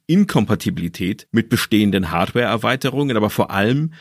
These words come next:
mit einigen existierenden Spielen, wie zum Beispiel Lotus Esprit Turbo Challenge. Und um das ist es echt schade, das habe ich sehr gerne gespielt, wenn auch auf dem S T. Gut, aber das ist nur eine Handvoll Inkompatibilitäten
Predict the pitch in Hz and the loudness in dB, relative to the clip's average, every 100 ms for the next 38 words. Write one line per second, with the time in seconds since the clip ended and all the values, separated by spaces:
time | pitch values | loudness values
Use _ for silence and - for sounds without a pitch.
0 | - _ 120 - 90 117 127 123 123 123 | -20 _ -6 -4 0 2 2 0 0 -4
1 | - 90 - 107 - 101 101 101 107 - | -6 -10 -8 -8 -6 -2 0 0 -2 -2
2 | 143 127 98 107 98 - 98 82 80 - | 2 2 2 0 -2 -4 -4 -2 -6 -4
3 | 95 101 - 98 98 101 101 101 - - | -2 -2 -4 -2 -2 0 -4 -4 -10 -10
4 | 85 - 135 98 - 76 87 - - 110 | -2 0 2 0 -6 -10 -12 -14 -4 -4
5 | - 107 98 113 135 - 107 101 - - | 0 0 2 0 0 -2 -4 -4 -6 -8
6 | - 101 85 87 87 82 - 87 - _ | -4 -2 -2 -2 -6 -8 -8 -8 -14 _
7 | 98 104 92 87 85 85 80 90 - - | -4 2 4 2 -2 -4 -4 -4 -8 -6
8 | 95 85 - 76 82 67 - 87 - 98 | -4 -4 -6 -8 -6 -8 -6 -6 -6 -10
9 | - - 87 - - - - - - _ | -10 -8 -8 -10 -16 -20 -18 -18 -20 _
10 | _ _ _ 131 110 101 - 123 139 127 | _ _ _ -6 -2 -2 0 2 2 2
11 | 151 143 135 110 - 110 143 - 92 82 | 2 4 4 2 0 0 0 0 0 0
12 | 73 92 92 92 - 85 85 80 80 - | 0 -4 -2 -2 -4 -8 -6 -6 -4 -6
13 | 95 107 110 | -4 -4 -4